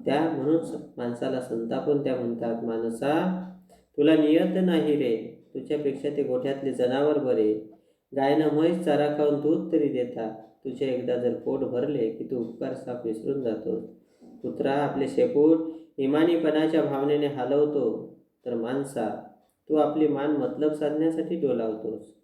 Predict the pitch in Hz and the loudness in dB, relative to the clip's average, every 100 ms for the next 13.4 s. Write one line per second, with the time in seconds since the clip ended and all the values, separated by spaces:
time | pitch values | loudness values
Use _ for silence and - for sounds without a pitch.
0 | _ _ _ - 123 127 151 165 139 123 | _ _ _ -2 2 4 4 2 2 0
1 | 127 147 147 147 147 143 127 123 127 120 | 2 0 2 2 2 0 -2 -4 -4 -6
2 | 117 117 120 131 117 117 113 117 117 113 | -8 -6 -8 -6 -8 -6 -8 -6 -4 -4
3 | 101 - 117 107 101 110 107 - 123 127 | -4 -6 -6 -4 -6 -6 -10 -10 -8 -4
4 | 165 - 156 160 170 202 - - - - | -2 0 0 4 4 4 0 -8 -16 -20
5 | _ _ - 143 151 165 190 151 151 147 | _ _ -2 2 4 4 2 0 0 2
6 | 139 135 147 147 135 123 120 139 143 143 | 2 2 0 0 0 -4 -4 -2 -2 -2
7 | 127 110 104 104 - _ _ _ _ _ | -8 -6 -8 -10 -18 _ _ _ _ _
8 | _ - 120 117 117 113 110 113 139 - | _ -6 0 0 0 -2 -2 0 -2 -2
9 | 120 113 120 113 - - 113 110 110 127 | -4 -2 -2 -2 -4 -8 -4 -4 -4 -4
10 | 120 113 113 113 110 113 110 113 113 135 | -2 0 0 2 0 0 -2 -2 -2 -2
11 | 131 - 120 117 113 110 135 170 190 - | -4 -4 -4 -2 -2 0 2 2 0 -10
12 | - _ - 120 120 120 117 113 113 127 | -16 _ -8 -2 0 2 2 2 -2 -2
13 | - 123 104 | -2 0 -2